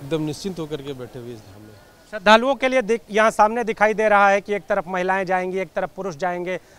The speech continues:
Speaker 2: उनके लिए कूलर की व्यवस्था है। तो व्यवस्थाओं को कितना बड़ा आपने challenge के तौर पे लिया और कैसे उतारा?
Speaker 1: बिल्कुल, जब हम शुरू किया था, जब, आ, मतलब धाम एक तरह से जब शुरू हुआ तो उस समय व्यवस्थाएं धीरे-धीरे बनाई जाती थी। जैसे जैसे हमें महसूस होता गया कि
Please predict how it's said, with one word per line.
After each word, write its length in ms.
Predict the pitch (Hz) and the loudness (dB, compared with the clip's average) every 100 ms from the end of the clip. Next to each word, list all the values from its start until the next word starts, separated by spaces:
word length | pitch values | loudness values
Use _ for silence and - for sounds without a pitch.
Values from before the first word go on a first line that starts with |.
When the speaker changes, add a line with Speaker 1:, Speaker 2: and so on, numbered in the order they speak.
| - | -8
Speaker 2:
उनके 220 | 196 196 | -6 -2
लिए 120 | 214 208 | -2 -2
कूलर 320 | 196 196 190 | -4 -4 -4
की 120 | 202 | -4
व्यवस्था 440 | 185 185 - 196 | -4 -4 -4 -2
है। 100 | 175 - _ | -2 -6 _
तो 60 | 262 | -4
व्यवस्थाओं 520 | 226 247 - 240 294 | -2 -2 -2 0 0
को 120 | 294 | -2
कितना 340 | 226 233 233 240 | -6 -4 0 2
बड़ा 180 | 233 220 | 4 4
आपने 420 | 202 208 - 220 | 4 0 -4 -6
challenge 360 | - 208 214 | -2 -2 -2
के 120 | - 202 | -6 -4
तौर 200 | 202 196 | -2 -2
पे 160 | 202 | -4
लिया 200 | 190 202 | -2 0
और 80 | 196 | 0
कैसे 300 | 175 175 190 | -2 -6 -6
उतारा? 320 | 151 143 127 156 | -8 -12 -16 -14
Speaker 1:
बिल्कुल, 220 | 190 196 | -12 -10
जब 220 | 170 185 | -10 -10
हम 180 | 185 190 - | -10 -12 -12
शुरू 180 | 151 170 | -8 -6
किया 280 | 170 151 139 | -2 0 0
था, 160 | 131 | -2
जब, 140 | 123 131 | -4 -8
आ, 420 | 123 131 127 127 | -8 -6 -2 -2
मतलब 200 | 127 131 | -2 -2
धाम 260 | 117 123 131 | 0 0 -2
एक 80 | |
तरह 180 | - 127 | -2 -2
से 140 | 120 123 | -2 -4
जब 260 | 123 117 - | -6 -8 -8
शुरू 220 | 139 135 | -4 -2
हुआ 160 | 117 127 | -2 -2
तो 100 | 127 | -4
उस 100 | - | -4
समय 200 | 147 147 | -2 -2
व्यवस्थाएं 460 | 127 123 - 127 131 | -2 -2 -2 -4 -2
धीरे-धीरे 320 | 131 139 139 | -2 -2 -2
बनाई 280 | 123 123 131 | -2 -2 0
जाती 240 | 127 151 | -2 -2
थी। 100 | 151 | -2
जैसे 280 | 139 131 151 | -2 -2 -4
जैसे 360 | 147 - 156 143 - - | -4 -2 0 -2 -6 -10
हमें 180 | 127 135 | -6 -4
महसूस 300 | 123 147 135 | -4 -4 -4
होता 220 | 127 135 | -2 -2
गया 160 | 127 | 0
कि 140 | 127 | -2